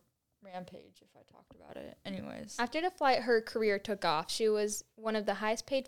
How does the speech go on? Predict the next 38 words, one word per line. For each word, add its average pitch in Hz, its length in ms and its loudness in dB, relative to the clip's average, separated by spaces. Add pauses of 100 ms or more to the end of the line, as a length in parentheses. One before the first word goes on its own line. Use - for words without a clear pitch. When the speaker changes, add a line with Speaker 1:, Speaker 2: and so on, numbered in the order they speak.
Speaker 2:
females, 190 400 -6
getting 196 240 -4
paid 190 460 -2 (120)
ten 220 220 -6
thousand 214 300 2
dollars 202 320 2
a 208 40 -6
year, 175 420 -4 (320)
which 202 280 2
today 190 720 4
is 180 500 0 (140)
a 220 60 -4
hundred 208 340 -2
and 196 120 -8
eighty-five 185 520 0
thousand 185 280 0
dollars. 104 520 -4 (460)
Speaker 1:
Not 247 180 4
bad. 185 340 6 (120)
Speaker 2:
Mm-mm. 214 380 -4
Speaker 1:
That's 214 240 2
not 196 160 4
bad 175 180 4
at 165 60 -2
all. 165 240 -4 (640)
Speaker 2:
Women 233 880 2
were 208 200 2
not 180 300 0
paid 180 300 -4
very 170 160 -4
much 165 280 -10
back - 220 -8
then - 120 -18 (120)
at - 80 -12
all. - 280 -8 (100)
Speaker 1:
No, 220 500 6
Speaker 2:
Um, 202 60 0
Speaker 1:
yeah. 180 420 6